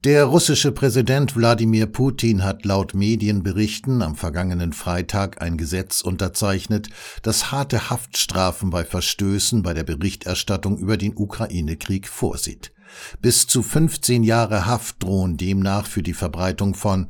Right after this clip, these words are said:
Falschnachrichten in dem Zusammenhang. Zudem blockierte die russische Medienaufsicht die Internetseiten der Deutschen Welle und der B B C sowie von Voice of America, Radio Free Europe, Radio Liberty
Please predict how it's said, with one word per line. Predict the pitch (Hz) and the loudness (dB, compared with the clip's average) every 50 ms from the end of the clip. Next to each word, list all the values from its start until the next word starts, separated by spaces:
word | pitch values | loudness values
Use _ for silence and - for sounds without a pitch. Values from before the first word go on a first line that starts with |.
| - _ | -6 _
Falschnachrichten | - - - - 113 135 143 123 - - - 98 95 92 92 - - 107 98 95 - - - 101 98 | -16 -12 -8 -6 -4 -4 -2 0 0 0 2 2 0 0 0 0 0 -2 -2 -2 -4 -2 0 0 0
in | 95 - 113 120 | 0 0 -2 0
dem | - 90 78 76 82 - | 0 0 -2 -2 -4 -2
Zusammenhang. | - - - 98 76 85 65 60 67 - - - - - - _ _ _ _ _ _ - - - - - - - | -2 -2 -2 0 -2 -4 -4 -6 -8 -10 -10 -12 -14 -16 -18 _ _ _ _ _ _ -20 -20 -20 -20 -18 -16 -4
Zudem | - - 135 131 117 95 120 123 135 143 143 107 | 0 2 4 4 4 4 4 4 4 2 2 2
blockierte | 131 127 117 - - - 147 147 151 143 - 120 101 | 4 2 2 2 -2 -2 2 2 2 4 4 2 0
die | 85 92 87 | 2 0 -2
russische | - 101 104 - - 110 107 - 104 95 | 0 0 0 2 2 0 0 2 0 2
Medienaufsicht | 95 104 113 123 98 98 98 95 95 - 85 90 92 - - - 98 117 113 117 - - | 2 2 2 2 2 2 0 0 0 0 -2 -2 -2 -2 -2 0 0 0 0 -2 -4 -6
die | 95 - | -4 -2
Internetseiten | - 95 98 98 104 101 104 104 98 - - 107 95 95 101 107 - 110 104 | 0 -2 0 0 0 0 0 0 -2 -2 -2 -2 0 0 -2 -2 0 -2 0
der | 95 90 73 | 0 0 -2
Deutschen | 80 78 80 - - - 87 78 73 | -4 -6 -4 -6 -4 -4 -4 -2 -2
Welle | 95 95 95 95 104 110 | 0 0 2 2 0 0
und | - 87 85 76 - | 0 -2 -6 -4 -6
der | 78 78 | -6 -6
B | - - 85 78 | -6 -6 -6 -6
B | 80 82 | -6 -4
C | 82 - - 104 104 104 110 107 - - - - - - | -2 0 0 0 2 0 0 -2 -6 -14 -20 -20 -18 -8
sowie | - 107 123 131 117 117 143 151 147 | 0 2 4 4 4 2 0 -2 -2
von | - - 120 113 104 101 92 | 0 2 2 2 2 2 2
Voice | 90 90 95 101 107 104 - 98 | 2 2 2 2 0 0 -2 -4
of | 92 - 87 | -4 -4 -4
America, | 73 78 90 101 107 107 104 - 113 104 104 101 - - - - - | -4 -2 0 0 0 0 0 0 0 0 0 -2 -4 -10 -18 -12 -4
Radio | 90 101 131 160 147 143 127 120 110 | 2 4 4 4 4 4 4 4 2
Free | - - - 113 107 104 92 78 | 2 2 2 4 4 4 2 0
Europe, | 78 87 104 107 110 113 110 104 110 - - - - | 0 2 4 6 6 6 4 4 -2 -8 -12 -10 -6
Radio | - 95 98 98 82 87 92 82 73 | -2 0 0 0 0 0 -2 -2 0
Liberty | 85 95 87 98 101 95 - - 101 95 90 | -2 -2 0 0 -2 -2 -2 -2 -2 -2 -2